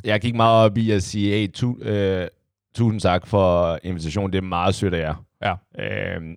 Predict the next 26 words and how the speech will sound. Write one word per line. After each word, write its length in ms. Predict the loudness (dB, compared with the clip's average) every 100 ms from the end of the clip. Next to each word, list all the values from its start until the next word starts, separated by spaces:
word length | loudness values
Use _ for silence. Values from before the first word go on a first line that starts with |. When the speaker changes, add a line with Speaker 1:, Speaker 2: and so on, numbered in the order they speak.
| -10
Speaker 1:
men 160 | -6 -2
jeg 180 | 0
er 40 | 0
vildt 220 | -2 -6
travlt," 260 | -4 -2 0
og 60 |
det 80 | 2
har 120 | 2
jeg 100 | 2
så 80 | 0
også. 200 | -2 -4
Men 160 | 0 2
jeg, 160 | 2 -4 _ _ _ _ -2
jeg 100 | -2
er 40 |
vildt 220 | 0 -2
travlt 280 | 0 2 4
her 60 | 2
for 60 | -2
tiden 300 | 2 2 2
og 100 | 0
sådan 140 | 0
noget. 180 | 0 -2
Jeg 120 | -4
tror 220 | -2 0
ikke, 140 | 0